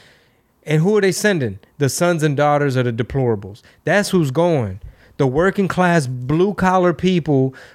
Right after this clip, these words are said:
who are tired of being called racist and motherfucking Nazis and white supremacists. All they want is a little less fucking inflation. Stop raping us at the gas pump and act like you care about national security, because it's a matter of time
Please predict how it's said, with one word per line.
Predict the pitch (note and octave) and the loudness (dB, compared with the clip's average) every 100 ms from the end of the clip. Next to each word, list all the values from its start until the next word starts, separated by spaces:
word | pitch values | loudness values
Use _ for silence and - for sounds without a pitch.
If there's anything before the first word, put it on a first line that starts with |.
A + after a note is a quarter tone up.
| - | -6
who | D#3+ E3 D3+ | 0 2 2
are | C3 | 0
tired | B2+ D3+ D3+ F#3 | -2 0 2 2
of | F3+ | 2
being | G3 F3+ | 0 0
called | - F#3 F#3 | 0 0 0
racist | C#3+ D#3+ D#3+ - D#3 D3 - - - | 2 0 0 0 -2 -2 -10 -20 -8
and | B2+ | -2
motherfucking | C#3 D3+ D3+ C3 | 0 0 0 0
Nazis | B2+ C3+ C3+ C3+ | 2 0 0 -2
and | A#2+ A#2 | -2 -2
white | B2+ | -2
supremacists. | - - C#3+ A#2+ A2+ G2+ - - | -4 -2 0 0 -4 -8 -12 -12
All | B2 D#3 | -4 0
they | F3+ | 0
want | E3 D#3 D#3+ D#3 - | 0 0 0 -4 -10
is | C3+ B2+ | -6 -2
a | B2+ | 0
little | E3+ A3+ A3+ | 0 0 0
less | G#3 G3 | -2 -2
fucking | - F3 G#3 A#3+ | -4 -4 -2 0
inflation. | A3+ A3+ G3+ F3 D3 - C#3+ C#3 - - | -2 -2 0 0 0 0 -2 -2 -8 -16
Stop | - - F3+ G3+ E3 | -12 -4 0 0 0
raping | C#3 G#3 A3+ A3 | 0 0 0 0
us | A3 G#3+ | 0 0
at | G3+ | 0
the | G#3 | 0
gas | D#3 E3 D#3 C#3+ | 0 2 2 0
pump | - D#3+ D3+ D3 - - - | -2 0 0 -2 -8 -16 -4
and | D#3 - | -2 0
act | F3+ G#3+ | -2 0
like | G3+ D#3 | 0 0
you | F#3 | -2
care | F3 G3 | 0 0
about | E3 D#3 | 2 0
national | D3+ F3 E3 D#3+ | 2 0 0 -2
security, | B2+ C3+ - F#3 C#3+ A2 - - - - | -2 -4 0 2 2 -2 -6 -20 -18 -4
because | D3+ E3 D#3 | 0 0 0
it's | F#3 | 0
a | D#3 | 0
matter | D3 F3 E3 | 2 2 2
of | C#3 | 0
time | E3+ F3 D#3 C#3+ | 0 2 2 0